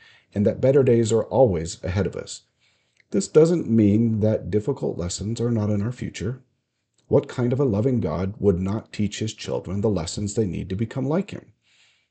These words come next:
What it does mean is that the Lord will provide healing and miracles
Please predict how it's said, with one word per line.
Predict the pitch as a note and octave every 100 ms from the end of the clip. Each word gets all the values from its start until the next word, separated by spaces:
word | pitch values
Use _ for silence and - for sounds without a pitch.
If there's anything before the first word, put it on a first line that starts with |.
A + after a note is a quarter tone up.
| _ _ _ _ _ _ _ _
What | - A#2+ C#3 -
it | A#2 A2 -
does | C3+ C#3 A#2 G#2
mean | D#2+ C#2 C2+ -
is | E2+
that | F2 F2+
the | F2+
Lord | E2+ F2 E2 E2+
will | G#2+
provide | D#3+ E3 B2 G2+ A2
healing | - E3+ E3 A#2 G#2+ -
and | A2
miracles | B2 A#2+ F#2+ G2 G#2+ - -